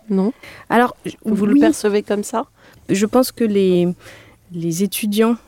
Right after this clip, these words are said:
Speaker 2: euh, qui
Speaker 1: Ouais.
Speaker 2: sont, euh, euh, aujourd'hui, euh, en, en train de construire, euh, leur futur parcours sont au contraire, euh, assez, euh, sensibles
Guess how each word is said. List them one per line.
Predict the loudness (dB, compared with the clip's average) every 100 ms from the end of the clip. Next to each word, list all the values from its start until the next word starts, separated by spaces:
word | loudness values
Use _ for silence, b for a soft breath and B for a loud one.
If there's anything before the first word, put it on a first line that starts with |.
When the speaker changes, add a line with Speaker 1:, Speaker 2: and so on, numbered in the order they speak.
| -14 -8
Speaker 2:
euh, | -4
qui | -2 -2
Speaker 1:
Ouais. |
Speaker 2:
sont, | -4 -2
euh, | 0 0 0 0 -2 B B B -10
euh, | -4 -2
aujourd'hui, | -2 -2 -2 -2 -4 -2 0 2
euh, | 2 0 -2
en, | -6 -8 B -10
en | -10
train | -6 -2
de | 0 -2
construire, | 0 -2 -2 -2 -2 0
euh, | -2
leur | 0 -2
futur | -6 -8 -8 -4
parcours | -6 -6 -6 -4 -4
sont | -6 -2 0
au | -2
contraire, | -4 -6 -4 -2 -2 0
euh, | 0 0 -2 B B -8
assez, | -8 -6 -8 -4 -2
euh, | 0 0 0 0 -2 -4 B B B B -10
sensibles | -2 0 -2 -2 0 2 0